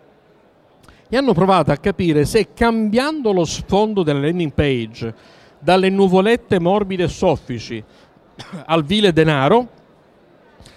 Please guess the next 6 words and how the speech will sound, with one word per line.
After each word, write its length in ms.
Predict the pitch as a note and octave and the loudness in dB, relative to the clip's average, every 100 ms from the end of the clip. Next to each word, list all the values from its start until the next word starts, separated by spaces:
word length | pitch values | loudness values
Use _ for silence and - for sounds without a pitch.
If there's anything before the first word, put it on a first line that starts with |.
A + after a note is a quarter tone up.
| - _ _ | -20 _ _
se 220 | - D4+ | -4 -2
succede 500 | - D#4+ - F3 F#3+ | 2 0 2 2 2
qualcosa 460 | C4+ B3+ C#4+ C#4+ B3+ | 2 -2 -2 -2 0
nei 140 | A3+ | 0
grandi 380 | G#3 G#3 G3+ G3 | 2 0 0 0
numeri 480 | F#3+ F#3 E3+ E3+ | 2 2 2 0